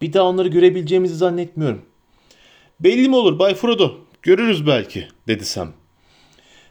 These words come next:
Böylece Frodo ile Sam beraberce maceralarının son kısmına doğru yola çıktılar. Frodo kürek çekerek sahilden uzaklaştı. Nehir de onları hızla batıdaki kolundan aşağı taşıdı ve Tol Brandir'in çatık kaşlı zirvelerinin yanından geçirdi.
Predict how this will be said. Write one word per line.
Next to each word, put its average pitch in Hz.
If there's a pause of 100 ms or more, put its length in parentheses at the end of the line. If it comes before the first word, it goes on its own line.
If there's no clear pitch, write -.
(140)
Böylece 196
Frodo 202
ile 160
Sam 156
beraberce 127
maceralarının 135
son 151
kısmına 143
doğru 120
yola 113
çıktılar. - (760)
Frodo 143
kürek 135
çekerek 127
sahilden 120
uzaklaştı. 110 (720)
Nehir 139
de 156
onları 135
hızla 147
batıdaki 135
kolundan 131
aşağı 120
taşıdı 98 (540)
ve 107
Tol 127
Brandir'in 127
çatık 147
kaşlı 127
zirvelerinin 117
yanından 113
geçirdi. 98